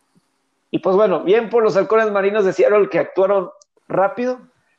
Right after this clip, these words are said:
porque s-, creo que sí ahorita los jugadores, la gran mayoría, están, eh, están siendo responsables, pero lo malo es que son tantos jugadores que con uno o dos que sean, que se, que no cumplan,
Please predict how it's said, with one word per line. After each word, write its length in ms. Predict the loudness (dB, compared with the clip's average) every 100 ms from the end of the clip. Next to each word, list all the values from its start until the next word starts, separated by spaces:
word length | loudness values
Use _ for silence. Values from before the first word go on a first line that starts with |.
| _
porque 260 | -8 -2 -2
s-, 200 | -4 -10 _
creo 200 | 0 2
que 140 | 0
sí 100 | 0
ahorita 320 | 2 0 2 2
los 240 | 4 2
jugadores, 800 | 0 2 2 2 0 -4 -20 _ _ _ _
la 300 | 0 2 2
gran 300 | 2 2 0
mayoría, 500 | 0 0 0 0 -2 -4 _ _ _ _ _ _ _ _
están, 380 | -6 -2 -2 -4 -10 _
eh, 440 | -2 0 0 -4 _ _ _ _ _
están 240 | -2 0
siendo 240 | 2 2
responsables, 600 | 0 0 -4 -2 -2 -2 -2
pero 140 | 0
lo 120 | 0
malo 140 | 0 0
es 100 | -2
que 100 | -2
son 300 | -2 -4 -4
tantos 360 | -4 -2 -4
jugadores 500 | 0 2 2 0 -2 -8 _ _ _ _ -2
que 140 | -2
con 180 | 0 0
uno 300 | 0 0 2
o 20 |
dos 260 | 2 2 0
que 120 | -4
sean, 320 | -2 -2 -2 -18 _ _ _ _ _ _ _ _ _ _ _ _ _ _ _
que 120 | -6 -2
se, 460 | 2 2 0 -6
que 120 | -4 0
no 160 | 0
cumplan, 360 | 0 -2 -2 -4